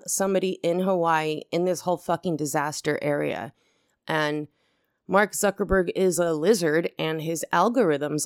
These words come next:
on Instagram basically made it so my video couldn't be shared. And this is a separate thing than me, you know, getting that no, no, bad girl where none of my shit gets out. So I notice little things like that 'cause I pay the fuck attention.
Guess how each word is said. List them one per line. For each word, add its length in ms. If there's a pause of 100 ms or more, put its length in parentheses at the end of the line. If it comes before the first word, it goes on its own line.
on 260
Instagram 800 (500)
basically 480
made 240
it 120
so 200
my 180
video 380
couldn't 320
be 100
shared. 580
And 140
this 160
is 100
a 60
separate 540
thing 260
than 140
me, 180
you 100
know, 140
getting 280
that 180
no, 160
no, 180
bad 320
girl 240
where 180
none 340
of 80
my 120
shit 320
gets 240
out. 240 (240)
So 540
I 140
notice 520
little 220
things 280
like 140
that 220
'cause 100
I 60
pay 160
the 120
fuck 260
attention. 680